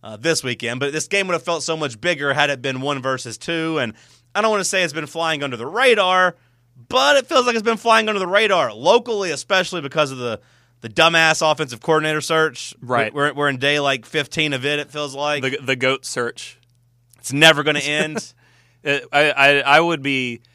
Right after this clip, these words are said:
Speaker 2: I think it would actually be pretty funny if, uh, well, number one, you just chop off the upper deck of Neyland and, uh,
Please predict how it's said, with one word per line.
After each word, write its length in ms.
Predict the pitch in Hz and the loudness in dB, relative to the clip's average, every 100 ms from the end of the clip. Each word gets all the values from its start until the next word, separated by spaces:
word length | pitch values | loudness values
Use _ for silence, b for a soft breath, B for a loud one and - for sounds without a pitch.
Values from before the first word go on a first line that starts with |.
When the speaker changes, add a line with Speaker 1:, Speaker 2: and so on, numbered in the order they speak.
| b b | b b
Speaker 2:
I 100 | - | 0
think 220 | 175 214 165 | 2 0 2
it 20 | |
would 80 | 139 | 4
actually 300 | 131 - 123 | 4 0 -8
be 100 | 117 | -8
pretty 300 | - 135 113 | -4 -4 -4
funny 420 | - 123 117 110 | -4 -4 -4 -8
if, 420 | - 120 107 107 | -6 -6 -6 -6
uh, 280 | 117 113 107 b b b | -4 -4 -6 b b b
well, 160 | - 135 | -2 0
number 300 | 135 151 135 | 2 0 0
one, 240 | 131 135 | 0 0
you 100 | 123 | -2
just 220 | 120 120 - | -6 -8 -2
chop 260 | 131 120 | 0 0
off 220 | 123 117 - | 0 -2 -2
the 140 | 120 | -4
upper 300 | 113 - 113 | -4 -4 -6
deck 260 | 110 110 120 | -4 -6 -8
of 140 | 107 | -10
Neyland 400 | 110 110 104 104 | -8 -8 -10 -12
and, 120 | 104 | -12
uh, 260 | 104 104 | -10 -12